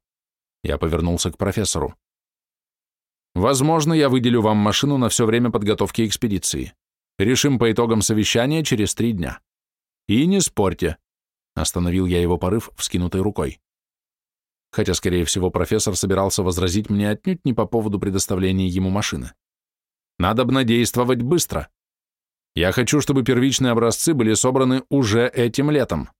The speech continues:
потому как многое может быть смыто весенним паводком, вследствие чего хотя бы часть экспедиции должна попасть на место не позднее первой недели сентября, чтобы успеть снять первичные пробы и произвести фотосъёмку места происшествия.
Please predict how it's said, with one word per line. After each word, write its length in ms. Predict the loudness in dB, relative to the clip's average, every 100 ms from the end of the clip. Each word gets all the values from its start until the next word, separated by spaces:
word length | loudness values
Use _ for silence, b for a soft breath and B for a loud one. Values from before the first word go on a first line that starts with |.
| _ -6
потому 300 | -2 0 0
как 160 | 0
многое 380 | 0 2 2 2
может 260 | 2 2 0
быть 140 | 0
смыто 260 | 0 0 2
весенним 480 | 0 2 2 2 0
паводком, 500 | -2 -2 -6 -12 -12 _ _ _ _ -6
вследствие 500 | 0 0 2 0 2
чего 260 | 2 2
хотя 260 | 2 2 2
бы 100 | 2
часть 280 | 0 0 -2
экспедиции 560 | -2 -2 0 0 0
должна 380 | 2 2 2 2
попасть 400 | 0 0 0 0
на 60 | 0
место 300 | 0 0 0
не 100 | 2
позднее 360 | 2 2 0
первой 280 | 2 2 2
недели 320 | 2 2 0
сентября, 460 | 0 0 0 2 0
чтобы 260 | 0 0
успеть 300 | 0 0 -2
снять 260 | 0 -2 0
первичные 480 | 0 0 0 0 0
пробы 340 | 0 0 -2 -6 _ _
и 60 | -2
произвести 600 | 0 2 2 2 0 0
фотосъёмку 640 | 0 0 0 2 0 0
места 260 | 0 0 -2
происшествия. 680 | 0 0 -2 -2 -4 -6